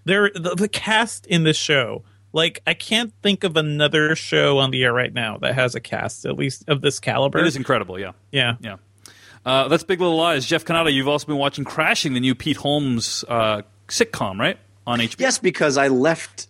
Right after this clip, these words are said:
Speaker 3: H B O on. Uh, no, I'm kidding. <laughs> Uh, I mean, I was very excited to see Crashing, but, but yeah, it was, uh, you know, the Sunday night lineup just was like, uh, Last Week Tonight and Big Little Lies and Crashing and, uh, Girls. I didn't watch Girls, but, uh, you know, um,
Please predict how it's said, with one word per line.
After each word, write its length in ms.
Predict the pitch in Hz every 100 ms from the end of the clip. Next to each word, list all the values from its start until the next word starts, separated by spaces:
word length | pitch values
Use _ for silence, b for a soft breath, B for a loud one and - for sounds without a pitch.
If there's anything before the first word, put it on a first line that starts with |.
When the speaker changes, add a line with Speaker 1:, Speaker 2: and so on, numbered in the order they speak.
| -
Speaker 3:
H 220 | 143 -
B 140 | 135 170
O 80 |
on. 320 | 139 87 82 82
Uh, 680 | - _ _ - - - -
no, 60 | -
I'm 160 | - -
kidding. 200 | 160 -
<laughs> 800 | 226 - - 151 127 208 160 147 B -
Uh, 180 | 156 143
I 80 | 185
mean, 100 | 180
I 40 |
was 120 | 165
very 140 | 175 170
excited 320 | - 151 120
to 60 |
see 120 | 107 107
Crashing, 400 | 107 95 107 98
but, 240 | 101 113
but 100 | 113
yeah, 160 | 110 98
it 100 | 107
was, 180 | 113 117
uh, 60 |
you 140 | 131 117
know, 140 | 113
the 360 | 107 95 120 110
Sunday 320 | 151 139 127
night 180 | 123 107
lineup 300 | 113 127 101
just 180 | 104
was 100 | 110 95
like, 240 | 85 -
uh, 320 | 90 85 85
Last 240 | 98 110 -
Week 100 | 135
Tonight 520 | 285 294 165 123 117
and 360 | 117 120 127 B B B -
Big 140 | 175
Little 200 | 220 269
Lies 460 | 294 226 139 131 127
and 180 | 170 180
Crashing 640 | - 165 143 143 143 147
and, 220 | 151 151 151
uh, 160 | 147
Girls. 360 | 156 254 160 147
I 60 |
didn't 140 | 135 117
watch 180 | 98 -
Girls, 200 | 64 B B
but, 300 | 160 160 -
uh, 340 | 160 147 143 147
you 80 | 139
know, 100 | - B B
um, 460 | 143 139 135 127